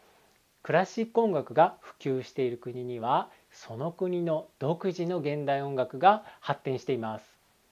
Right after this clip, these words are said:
それぞれの国の現代音楽の作曲家が、それぞれの国の独自の文化と融合させて、自分たちにしかできない現代音楽とは何か、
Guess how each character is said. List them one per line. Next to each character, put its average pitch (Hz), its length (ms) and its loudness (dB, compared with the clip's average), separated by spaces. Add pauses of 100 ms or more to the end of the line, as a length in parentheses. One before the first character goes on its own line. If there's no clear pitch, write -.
(540)
そ - 300 -4
れ 196 100 4
ぞ 247 140 2
れ 123 120 -4
の 151 380 4
国 139 240 -6
の 196 140 -2
現 170 280 0
代 180 160 6
音 175 160 -4
楽 127 200 -8
の 107 100 -12
作 113 260 -10
曲 120 200 -8
家 123 120 -4
が、 156 320 2 (300)
そ - 220 -20
れ 127 80 -8
ぞ 143 140 -6
れ 120 100 -6
の 104 120 -14 (120)
国 139 280 -6
の 165 220 -2 (200)
独 156 280 2
自 170 180 -4
の 110 120 -8
文 135 320 -2
化 107 140 -10
と 180 240 6 (180)
融 139 200 0
合 139 220 4
さ - 140 -4
せ 135 160 -4
て、 214 260 0 (340)
自 117 200 -10
分 170 300 -4
た 147 140 -2
ち - 140 -12
に 110 140 -8
し - 80 -18
か 165 180 -4
で 131 200 -2
き 156 140 -6
な 160 200 2
い 139 60 -4
現 120 300 -8
代 120 180 -6
音 127 120 -6
楽 - 200 -12
と 123 100 -6
は 104 220 -8
何 117 240 -6
か、 - 200 -16